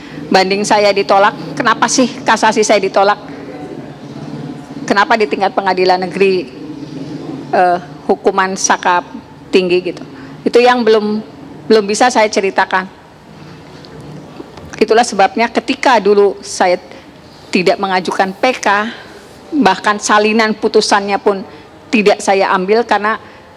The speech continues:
dulu saya sangat tidak percaya diri akan berhasil. Walaupun saya punya bukti saat itu, bukti baru yang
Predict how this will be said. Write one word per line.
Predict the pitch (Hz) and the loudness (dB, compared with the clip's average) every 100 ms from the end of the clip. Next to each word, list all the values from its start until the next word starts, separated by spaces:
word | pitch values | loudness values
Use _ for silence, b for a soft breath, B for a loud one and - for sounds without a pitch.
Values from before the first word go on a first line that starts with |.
| B - - - | B -20 -20 0
dulu | 202 233 254 262 | 2 4 4 2
saya | - 220 220 240 | 4 4 4 2
sangat | - 226 214 - - | 2 0 0 -4 -4
tidak | 240 185 208 - | -2 2 2 2
percaya | 220 220 214 208 202 | -2 0 2 4 2
diri | 196 202 - | 0 -4 -4
akan | 196 - 220 185 | -4 0 0 0
berhasil. | 180 185 - 185 180 B B B - | 0 -2 -2 -2 -4 B B B 0
Walaupun | 214 202 208 208 240 233 | 4 6 6 4 0 2
saya | 226 214 220 | 2 4 2
punya | 220 - 214 208 185 | 0 0 2 2 0
bukti | 208 - - - | -6 -10 -4 -4
saat | - - 170 - | -2 -4 -2 -2
itu, | 175 - - - - B B B - | -6 -8 -12 -16 -20 B B B 0
bukti | 196 - 190 | 0 2 2
baru | 180 196 220 196 | 4 6 6 4
yang | 185 | 0